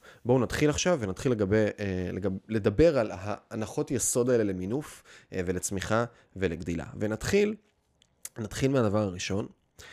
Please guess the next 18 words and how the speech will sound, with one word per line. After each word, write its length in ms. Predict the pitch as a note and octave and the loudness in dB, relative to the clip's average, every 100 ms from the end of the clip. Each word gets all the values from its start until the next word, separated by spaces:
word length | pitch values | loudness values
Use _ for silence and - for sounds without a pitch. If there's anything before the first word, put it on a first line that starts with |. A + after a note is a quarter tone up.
| - - | -20 -10
אה, 120 | A#2+ F#2 _ _ _ _ _ - | -6 -6 _ _ _ _ _ -6
וזה 220 | A2+ A2 | 0 4
הולך 200 | C#3 C#3 | 4 4
להיות 180 | C3+ - | 0 0
מין 180 | A2+ A2 | -2 -2
ציטטות 640 | - - A#2 G2 - A2+ - | -4 -4 -2 -2 2 2 0
כאלה, 380 | F#2 C2 C2+ | -6 -4 -6
בסדר? 280 | - - A2 | -6 -2 -2
שאתם 200 | G2+ F2+ | -2 -6
תוכלו 220 | - - | -8 -4
לקחת. 500 | F2+ - F2+ - A3 - - - - - - | -4 -2 -6 -6 -10 -12 -20 -20 -20 -12 -2
"המשאב 540 | G3+ G#2 - D#3 D3 | 0 2 2 2 2
החשוב 440 | B2+ A2 - C3 | 0 -2 0 0
ביותר 260 | A2 F2+ F#2 | 2 0 -2
שלכם 380 | - E2+ F2+ G#2 | -4 -4 -2 -2
הוא 160 | F#2 | -2
הזמן 280 | E2+ F#2 A#2 | -4 -2 -2
שלכם, 400 | B2 B2+ - E3 | 0 -4 -4 -6